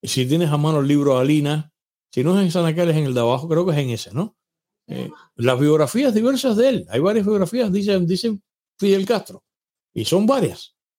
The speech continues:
Eh, hay varias ahí, está la de Kirk, está la de Tad Salk,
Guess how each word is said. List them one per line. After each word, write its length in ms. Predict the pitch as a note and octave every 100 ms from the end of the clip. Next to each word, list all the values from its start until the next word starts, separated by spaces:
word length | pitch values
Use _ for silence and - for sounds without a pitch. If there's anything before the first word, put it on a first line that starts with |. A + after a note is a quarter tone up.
| _ _
Eh, 320 | A#2 A#2 G#2+ A2
hay 120 | E3
varias 340 | A3+ A3 E3+
ahí, 200 | F#3 E3
está 180 | A#2+ F3+
la 120 | F#3
de 120 | E3 C#3+
Kirk, 340 | G3+ G#3+ -
está 200 | B2 D3
la 160 | E3 D3+
de 20 |
Tad 160 | C#3+
Salk, 420 | B2 - G#3+ G3